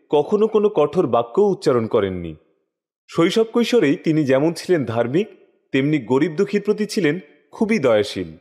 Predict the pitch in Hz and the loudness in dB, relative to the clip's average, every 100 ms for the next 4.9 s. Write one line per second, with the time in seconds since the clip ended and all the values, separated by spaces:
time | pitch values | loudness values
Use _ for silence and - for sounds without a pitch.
0 | _ _ _ _ _ 127 127 170 165 180 | _ _ _ _ _ -2 2 2 2 2
1 | 180 - 117 170 175 - - 135 143 175 | 0 0 0 2 2 0 -4 -2 0 2
2 | 185 185 214 151 180 - _ - 139 135 | 2 0 0 0 0 -8 _ 0 0 0
3 | - 143 170 185 185 156 117 131 190 175 | 0 0 2 2 2 2 -2 0 0 0
4 | 180 175 120 117 131 87 104 98 80 | 0 0 0 0 -2 -2 -2 -2 -4